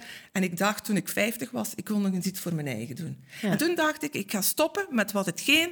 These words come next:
Speaker 1: daar ik begonnen ben.
Speaker 2: Mhm.
Speaker 1: En dat is terug, maar kleinschalig dan, eh, een B en B uitbaten. En,
Speaker 2: Ja.
Speaker 1: en dat lukt mij ook heel goed, ja.
Speaker 2: Ja,
Speaker 1: Enfin,
Speaker 2: gezien
Speaker 1: als ik het zo ver mag zeggen.
Speaker 2: Maar ik denk het wel. Eh, gezien je studies heeft dit inderdaad toch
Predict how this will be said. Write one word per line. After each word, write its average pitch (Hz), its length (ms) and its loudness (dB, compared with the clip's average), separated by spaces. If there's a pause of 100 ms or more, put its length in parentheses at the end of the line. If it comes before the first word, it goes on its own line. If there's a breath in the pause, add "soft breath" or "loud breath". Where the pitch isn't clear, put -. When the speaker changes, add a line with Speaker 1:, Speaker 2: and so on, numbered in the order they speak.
Speaker 1:
daar 226 240 -4
ik 214 180 0
begonnen 170 380 2
ben. 147 300 -6
Speaker 2:
Mhm. 214 280 8 (220)
Speaker 1:
En 214 140 2
dat 226 100 2
is 226 80 0
terug, 208 340 0 (260 loud breath)
maar 185 100 0
kleinschalig 208 800 2
dan, 196 400 0 (140)
eh, 180 120 2 (340)
een 208 180 4
B 170 40 0
en 190 160 4
B 160 60 0 (140)
uitbaten. 160 580 -2 (120)
En, 214 100 4
Speaker 2:
Ja. 220 360 2 (100)
Speaker 1:
en 240 160 2
dat 180 160 2
lukt 165 160 -4
mij 143 180 -2
ook 143 120 -8
heel 143 180 -4
goed, 175 200 -4
ja. 196 200 -4 (180)
Speaker 2:
Ja, 226 180 4
Speaker 1:
Enfin, 214 160 6
Speaker 2:
gezien 196 200 10
Speaker 1:
als 202 100 2
ik - 80 -2
het - 100 -6
zo 185 100 -2
ver 160 180 0
mag 156 140 -2
zeggen. 170 560 0
Speaker 2:
Maar 147 200 4
ik 180 100 0
denk 151 160 4
het 160 120 2
wel. 285 220 6 (360 loud breath)
Eh, 226 220 4
gezien 226 280 10
je 214 100 8
studies 294 520 4
heeft 226 260 4
dit 208 140 4
inderdaad 185 420 4
toch 185 140 -2